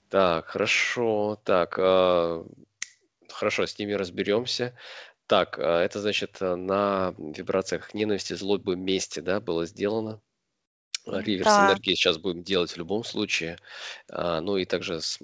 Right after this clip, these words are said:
Speaker 1: с мастером отдельно. А мастер как, а, кто
Speaker 2: Мастер
Speaker 1: это?
Speaker 2: тоже женщина. Женщина просто м, старше,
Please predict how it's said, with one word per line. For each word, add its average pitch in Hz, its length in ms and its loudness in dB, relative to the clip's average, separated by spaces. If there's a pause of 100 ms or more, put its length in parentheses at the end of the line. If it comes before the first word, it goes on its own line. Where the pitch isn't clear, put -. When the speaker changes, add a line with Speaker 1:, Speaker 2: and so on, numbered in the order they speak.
(120)
Speaker 1:
с - 160 -6
мастером 82 420 -4
отдельно. 85 380 0
А 85 60 0
мастер 110 400 0
как, - 300 -2
а, 76 800 -2
кто 95 180 -4
Speaker 2:
Мастер 254 200 -4
Speaker 1:
это? - 60 -18
Speaker 2:
тоже 220 380 -2
женщина. 202 840 -4
Женщина 208 540 -4
просто 190 640 -4 (840)
м, 190 60 -18
старше, 208 920 2